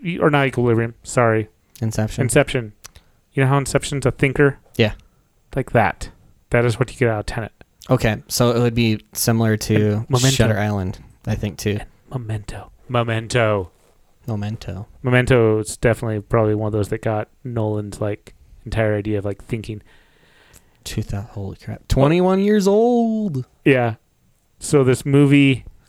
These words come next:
Speaker 1: is, you're following somebody that cannot convert their short-term, they've got a head injury, and they can remember everything before a certain point, but they cannot convert their short-term memory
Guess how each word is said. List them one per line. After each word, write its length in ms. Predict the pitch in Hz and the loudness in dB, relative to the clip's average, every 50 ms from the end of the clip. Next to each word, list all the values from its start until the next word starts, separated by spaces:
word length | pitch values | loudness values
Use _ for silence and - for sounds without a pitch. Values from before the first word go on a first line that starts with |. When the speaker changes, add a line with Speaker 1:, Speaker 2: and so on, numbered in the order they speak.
| _ _ | _ _
Speaker 1:
is, 840 | - 131 127 127 123 123 123 123 120 123 120 117 110 - - - - - - - - - - - - _ _ _ _ _ _ _ _ _ _ _ | 0 2 4 4 4 4 4 4 4 4 2 0 -2 -4 -8 -10 -12 -14 -20 -20 -20 -20 -20 -20 -20 _ _ _ _ _ _ _ _ _ _ _
you're 200 | - 127 117 107 | 0 2 2 2
following 580 | - - - 123 117 127 131 135 139 139 135 131 | 0 0 2 2 4 4 2 2 0 -2 -4 -6
somebody 480 | - - 135 123 120 117 117 117 117 110 | -6 -4 -4 -2 -2 -2 0 0 0 -2
that 260 | - 123 117 - - - _ _ _ _ _ _ _ _ _ _ _ _ _ _ _ _ _ _ _ - | -2 -4 -6 -6 -10 -20 _ _ _ _ _ _ _ _ _ _ _ _ _ _ _ _ _ _ _ -10
cannot 720 | - - 127 117 113 113 113 110 113 113 127 - - - | -8 -6 -6 -6 -6 -4 -4 -2 -2 -2 -4 -6 -10 -12
convert 600 | - - 123 113 107 - 113 110 110 113 - _ | -12 -10 -10 -8 -4 0 0 2 2 0 -2 _
their 140 | - 110 101 | -4 -4 -4
short-term, 640 | - - - - 113 117 - - - 131 127 123 123 - | -4 -4 -2 -2 -2 -2 -4 -4 -4 -2 -2 -2 -2 0
they've 180 | 131 123 120 - | 0 0 0 2
got 200 | - 123 123 123 | 2 2 2 2
a 20 | |
head 180 | 107 123 123 120 | 2 2 2 0
injury, 480 | 117 110 104 104 104 101 101 107 113 - - | 0 -2 -4 -4 -2 -2 -2 -4 -6 -10 -12
and 80 | - 110 | -10 -10
they 60 | 104 | -8
can 120 | - 117 | -6 -6
remember 260 | 107 110 120 127 147 | -4 -4 0 2 2
everything 240 | 139 127 120 139 131 113 | 2 2 2 0 -2 -4
before 380 | 113 - - - 131 127 123 123 | -4 -4 -2 0 2 4 4 4
a 20 | |
certain 300 | - - 131 123 131 127 | 2 2 -2 -2 -4 -6
point, 380 | - - 123 110 107 104 - - - _ _ - - - - - | -6 -4 -4 -4 -4 -6 -10 -16 -20 _ _ -16 -16 -16 -10 -8
but 100 | - 117 | -6 -6
they 80 | 117 101 | -6 -6
cannot 460 | - - 113 110 113 117 117 - - | -6 -6 -6 -6 -4 -6 -6 -8 -8
convert 480 | - 120 113 107 113 110 113 - _ | -10 -6 -2 0 0 0 0 -2 _
their 180 | - 113 104 98 | -4 -4 -4 -4
short-term 600 | - - - 123 123 - - - 139 131 127 123 | -4 -2 0 0 0 -2 -2 -4 -2 -2 -2 -4
memory 500 | 117 113 113 113 110 110 110 110 110 107 | -6 -6 -4 -4 -4 -4 -4 -4 -6 -8